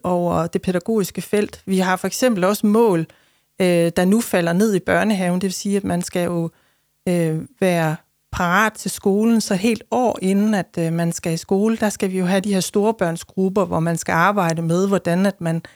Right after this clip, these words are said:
kan gøre sig klar til skolen. Problemet er, at den måde, man bliver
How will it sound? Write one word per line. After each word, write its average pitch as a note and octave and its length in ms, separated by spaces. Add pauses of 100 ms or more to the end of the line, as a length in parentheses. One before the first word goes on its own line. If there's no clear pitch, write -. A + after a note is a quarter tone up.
(140)
kan G3+ 100
gøre F3 200
sig - 160
klar G3 260
til - 140
skolen. F#3+ 500 (1000)
Problemet A3 380
er, G#3 120
at A3 100
den G#3+ 220
måde, A3 220
man G#3 180
bliver E3 260